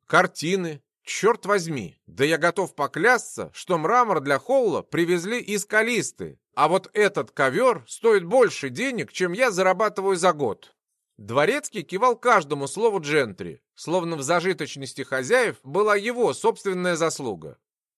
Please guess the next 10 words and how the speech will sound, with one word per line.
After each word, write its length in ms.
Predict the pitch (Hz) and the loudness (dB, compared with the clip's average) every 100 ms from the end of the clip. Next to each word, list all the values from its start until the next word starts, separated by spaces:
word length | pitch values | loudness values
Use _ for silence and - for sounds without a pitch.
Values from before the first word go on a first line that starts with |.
| _ - | _ -14
Мистер 480 | 101 160 175 165 147 | -6 -6 -4 -4 -4
Гилрой 440 | 170 262 226 180 | -6 -2 0 -2
получил 640 | 135 - 220 247 - 226 143 | -4 -4 -4 -2 -2 -2 -2
от 160 | 165 196 | -2 0
отца 340 | 185 - 180 | -2 0 0
в 40 | 139 | 0
наследство 680 | 135 131 214 262 - 160 | -4 -4 -6 -6 -6 -8
весьма 320 | 151 175 208 | -6 -4 -4
успешное 680 | 202 202 190 262 214 175 143 | -4 -6 -4 -2 -2 -4 -6
предприятие 880 | 127 151 - 156 220 254 240 123 | -6 -10 -4 -2 0 0 -2 -8